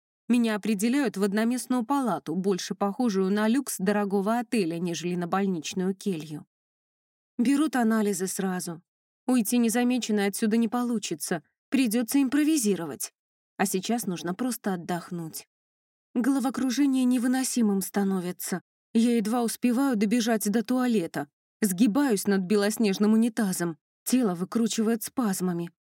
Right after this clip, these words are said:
Это не нервы, скорее отравление или вирус. Что ж, Бог, видимо, и вправду не Ермошка. "Аргентина Дмитриевна, вас доктор на беседу приглашает". Молоденькая медсестричка ждёт меня в палате.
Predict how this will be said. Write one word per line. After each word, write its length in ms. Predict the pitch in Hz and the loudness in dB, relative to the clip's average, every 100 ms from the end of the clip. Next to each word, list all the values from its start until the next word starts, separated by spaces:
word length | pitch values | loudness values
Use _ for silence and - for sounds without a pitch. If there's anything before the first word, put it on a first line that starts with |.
| _ _ _ | _ _ _
Это 220 | 233 - | -2 2
не 160 | 220 240 | 2 4
нервы, 460 | 269 277 208 196 190 _ - | 4 2 2 0 -4 _ -14
скорее 420 | - 269 254 254 | -2 0 2 0
отравление 640 | 247 269 254 311 269 262 | 0 -2 2 2 4 4
или 120 | 269 | 4
вирус. 540 | 277 226 220 185 - - _ _ _ _ | 2 4 2 0 -6 -12 _ _ _ _
Что 360 | - - 247 | -12 -2 0
ж, 120 | 196 | 0
Бог, 280 | 190 220 269 | -2 -2 0
видимо, 420 | 233 240 247 262 | 0 2 2 0
и 20 | 269 | 0
вправду 460 | - 294 214 160 | -2 0 0 2
не 160 | 214 214 | 2 4
Ермошка. 580 | 240 240 214 - - - _ _ - | 4 2 0 -2 -8 -12 _ _ -2
"Аргентина 560 | 277 240 277 - 247 | 2 4 4 4 2
Дмитриевна, 580 | 208 240 202 240 226 233 - - | 4 2 2 2 2 2 -2 0
вас 240 | 269 285 | 2 4
доктор 320 | 220 359 339 | 2 0 2
на 140 | 277 277 | 4 4
беседу 420 | 294 - 240 214 | 4 4 2 4
приглашает". 760 | - 190 208 202 214 202 196 - _ _ _ | 2 2 2 2 0 0 -4 -12 _ _ _
Молоденькая 580 | 247 214 214 196 190 208 | 0 2 2 0 0 0
медсестричка 760 | 202 196 208 208 233 220 - | 0 0 -4 -2 -2 -2 -4
ждёт 280 | 185 170 208 | -4 -2 -2
меня 220 | 202 185 | -2 -4
в 60 | 190 | -4
палате. 540 | 220 208 190 160 - | -4 -2 -4 -6 -12